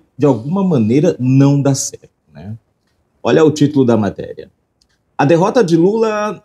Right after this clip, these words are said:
no acordo comercial com a ué, com a União Europeia, né?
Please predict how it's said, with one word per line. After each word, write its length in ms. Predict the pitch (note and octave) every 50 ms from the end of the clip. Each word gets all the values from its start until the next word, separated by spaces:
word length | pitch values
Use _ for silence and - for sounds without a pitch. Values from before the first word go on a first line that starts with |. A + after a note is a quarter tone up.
| _
no 220 | - E3 F3+ F#3 F3+
acordo 720 | E3+ F3 - _ _ F3+ G3 G3+ G3+ F#3+ F3 F#3 F3+ F3 - _ _ _
comercial 1160 | - G3 A3 A#3+ A#3 G#3+ G3 G3+ G#3 A3 A3 G3+ - - - F#3+ E3+ F3 F3+ F3+ F3+ F3+ F#3+ G3 F#3 - _ _ _ _ _ _ _ _ _ _ _ _
com 220 | - D3 D#3 D3+
a 240 | C#3+ D3 D3 D#3+ - _ _
ué, 320 | C#3 C3 B2 G#2+ E2 D2+ - _ _ _ _ - - - - _ _ _ _ _
com 100 | - C3+
a 180 | D3+ D3 D3+ -
União 540 | - D3+ E3+ F#3 D#3+ C3 B2+ B2+ C3 B2+ A2 - _ _ - E2+ -
Europeia, 680 | - B2 B2 A#2 A#2+ A2+ A2+ - - - C#2+ C#2 D2 D#2
né? 240 | E2 E2+ G2 A2+